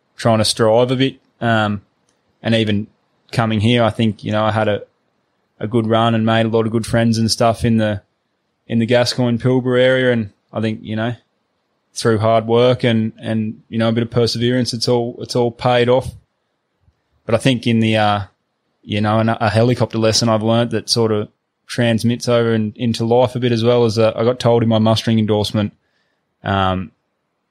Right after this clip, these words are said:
by a fella called Tim Latimer that you, you never die for a steak or a handbag, which, you know, to me is just pretty simple advice, but just rings true, you know, in, in the air, obviously, but, you know, always through life, you know, safety's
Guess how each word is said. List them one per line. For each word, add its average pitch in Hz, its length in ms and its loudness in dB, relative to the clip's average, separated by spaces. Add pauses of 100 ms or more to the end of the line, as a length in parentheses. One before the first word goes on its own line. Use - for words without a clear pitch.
by 101 160 0
a 98 40 0
fella 104 260 0
called 101 280 -2
Tim 101 220 -2
Latimer 104 360 0
that 98 140 -4
you, 101 320 -4
you 104 140 -8
never 120 260 0
die 120 280 2
for 113 160 -4
a 107 40 0
steak 110 360 0
or 110 80 2
a 101 60 0
handbag, 104 640 0 (680)
which, - 440 -6 (220)
you 95 100 -4
know, 95 180 -2 (140)
to 110 100 -2
me 107 380 2
is 98 120 -4
just - 360 -2 (640)
pretty 131 180 2
simple 127 400 2
advice, 120 440 2
but 110 360 0
just 110 220 -2
rings 110 320 0
true, 107 460 -2 (100)
you 101 200 -10
know, 104 200 -4 (280)
in, 107 280 -6
in 104 140 -2
the 101 140 0
air, 107 220 2
obviously, 117 360 0
but, 110 180 -2 (260)
you 104 100 -6
know, 107 140 -2
always 110 320 0
through 110 200 0
life, 113 280 0
you 117 80 0
know, 120 120 2
safety's 123 640 -2